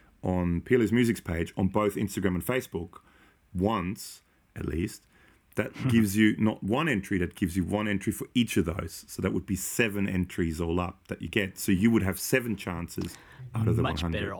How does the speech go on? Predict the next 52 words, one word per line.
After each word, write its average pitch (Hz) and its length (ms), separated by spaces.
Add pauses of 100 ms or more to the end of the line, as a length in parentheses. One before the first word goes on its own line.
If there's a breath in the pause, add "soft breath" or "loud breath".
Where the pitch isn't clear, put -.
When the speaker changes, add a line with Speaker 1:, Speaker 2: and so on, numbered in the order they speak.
Speaker 2:
odds. 92 380
Speaker 1:
Much 110 180
Speaker 2:
Much - 80
Speaker 1:
better 101 120
Speaker 2:
better 92 140
Speaker 1:
odds. 87 100
Speaker 2:
odds. - 260 (160)
Speaker 1:
And - 120
you 135 80
can 151 140
do 180 200
it, - 80 (100)
you 123 140
can 135 240
do, 139 380
if - 200
you 98 60
like, 98 460 (100)
every 107 260
day, 92 260
fifteen 101 540
times. 87 440
You 80 60
can 87 320 (640)
share 110 480
it 85 100
or 92 120
repost 98 500
it - 140 (640 soft breath)
and 87 400 (140)
tag 95 280
all 92 140
your 90 80
friends 139 340
in 104 120
it - 160 (120)
and 92 260
use 90 220
the - 80
hashtag. - 580
And 107 100
every 98 260
time 95 240
you 87 80
do 101 160
that, 92 200
you 85 100
get 85 200
an 85 80
extra 90 320
entry. 90 320
So, 92 300